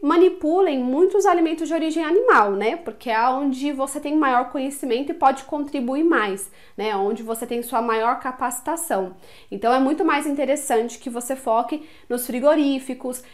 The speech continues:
na, nos, nas indústrias de laticínio, nos supermercados, nos açougues, que são quem realmente mais contrata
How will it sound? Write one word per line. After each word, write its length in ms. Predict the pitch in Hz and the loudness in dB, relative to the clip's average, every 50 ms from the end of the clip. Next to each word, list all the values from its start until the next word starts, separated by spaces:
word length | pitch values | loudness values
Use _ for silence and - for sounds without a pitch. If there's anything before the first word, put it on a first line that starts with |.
| - - | -16 -10
na, 420 | - 220 233 226 226 226 226 220 220 | -4 0 2 2 2 2 2 2 2
nos, 220 | 233 240 226 220 | 0 0 -2 -2
nas 220 | 170 226 233 226 240 | 0 0 0 0 0
indústrias 360 | 240 226 233 233 - 247 208 | -2 -4 -4 -6 -6 -6 -4
de 80 | 240 | -2
laticínio, 680 | 226 233 226 226 - 285 277 - - 302 277 269 269 262 | 0 0 -2 -2 -4 -8 -6 -4 -2 -2 0 0 0 0
nos 180 | 277 330 339 339 | -2 -2 -2 -2
supermercados, 960 | 349 - - 285 240 254 262 262 269 269 - 285 262 247 247 247 233 233 233 | -4 -4 -2 -2 -2 -2 -2 -4 -4 -4 0 2 4 4 4 2 0 -4 -6
nos 220 | 247 247 240 226 240 | -6 -6 -2 -2 0
açougues, 880 | 240 240 247 - - - 240 233 233 233 240 226 214 220 247 240 - - - - - - | -2 -2 -4 -4 -2 0 2 2 2 2 0 -2 -6 -10 -12 -12 -12 -16 -18 -20 -20 -12
que 140 | - - 330 | -8 -6 -6
são 320 | 311 - 349 311 330 339 320 | -2 0 0 2 2 2 0
quem 220 | 330 339 311 311 | 0 -2 -2 -2
realmente 520 | 285 311 285 285 269 285 302 302 - - | -2 0 0 0 0 -2 -2 -4 -2 0
mais 320 | 302 302 277 285 381 392 - | 2 4 4 4 2 0 -2
contrata 800 | - - 359 359 381 359 330 247 220 220 233 262 - 311 330 | -4 -4 -2 -2 -2 0 2 2 4 2 2 0 -4 -6 -8